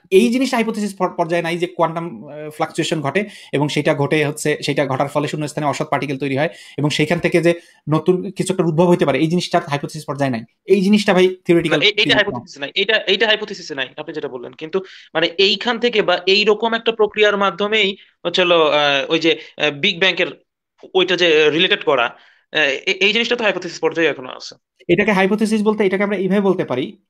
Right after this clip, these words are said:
Speaker 1: ওই জিনিসটা যেহেতু আমরা কোনোভাবে এখন অবজার্ভ করতে পারি না, আমরা এখন কি করতে পারি, ওইটার যে এসেন্সটা থেকে গেছে সেইগুলোকে অবজার্ভ করতে পারি, সেইগুলোর থেকে চেষ্টা করে দেখতে পারি, আহ, ডট মিলানোর, মানে একটা ইভেন্টের কনসিকোয়েন্স গুলো থেকে গেছে, সেই কনসিকোয়েন্স, যেমন কসমিক ব্যাকগ্রাউন্ড রেডিয়েশন,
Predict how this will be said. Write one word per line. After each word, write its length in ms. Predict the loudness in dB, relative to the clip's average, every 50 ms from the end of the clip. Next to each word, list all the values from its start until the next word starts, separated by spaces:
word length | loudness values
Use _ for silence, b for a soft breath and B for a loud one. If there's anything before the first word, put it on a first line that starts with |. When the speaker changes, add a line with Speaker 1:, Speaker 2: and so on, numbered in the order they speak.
| 4 6
Speaker 1:
ওই 160 | 6 6 4
জিনিসটা 280 | 2 -2 -4 -2 -2
যেহেতু 200 | -2 0 0 0
আমরা 120 | -2 -2 -2
কোনোভাবে 320 | -2 -2 -2 0 0 0
এখন 160 | 0 -2 -2
অবজার্ভ 400 | -4 -4 -4 -2 0 0 0 0
করতে 220 | -2 -6 -4 -4 -6
পারি 140 | -4 -4 -6
না, 80 | -6
আমরা 120 | -6 -6 -6
এখন 100 | -6 -6
কি 120 | -6 -6
করতে 220 | -4 -4 -4 -2 0
পারি, 140 | 0 2 2
ওইটার 240 | 2 2 0 2
যে 160 | 2 2 0 0
এসেন্সটা 360 | 0 0 0 0 -2 -4 -6
থেকে 200 | -4 -4 -4 -4
গেছে 240 | -4 -6 -8 -12 -20 b b b b b b
সেইগুলোকে 500 | -2 2 2 4 4 4 2 4 4 4
অবজার্ভ 280 | 2 2 0 -2 -4 -4
করতে 200 | -10 -12 -12 -12
পারি, 200 | -12 -12 -14 -16 _ _ _
সেইগুলোর 880 | -12 -12 -12 _ _ -2 2 2 2 2 2 2 4 4 4 2 0 -6 _
থেকে 180 | -6 -2 -2 -2
চেষ্টা 260 | -2 -4 -6 -6 -6
করে 120 | -6 -6 -6
দেখতে 180 | -6 -6 -6
পারি, 160 | -4 -4 -4
আহ, 440 | -6 -6 -8 -12 -12 -12 -10 -10 -4
ডট 220 | 0 0 0 2 2
মিলানোর, 240 | 0 -2 -2 -2 -4 -6 -4
মানে 260 | -4 -2 -2 -4 -6 b b b b b b
একটা 160 | -8 -6 -4 -2
ইভেন্টের 360 | 0 2 2 2 2 0 2
কনসিকোয়েন্স 460 | 2 2 2 2 2 0 2 2 2
গুলো 100 | 0 -2
থেকে 200 | -2 -4 -4 -4
গেছে, 240 | -6 -8 -12 -14 -20 _ _ _ _ _
সেই 120 | -6 -6 -4
কনসিকোয়েন্স, 600 | -2 -2 -2 -2 -2 0 0 0 0 0 0 0
যেমন 160 | 0 0 0
কসমিক 280 | 0 -2 -2 -2 -2 -2
ব্যাকগ্রাউন্ড 260 | -2 -2 -2 -4 -2
রেডিয়েশন, 340 | -2 -2 -2 -4 -6 -14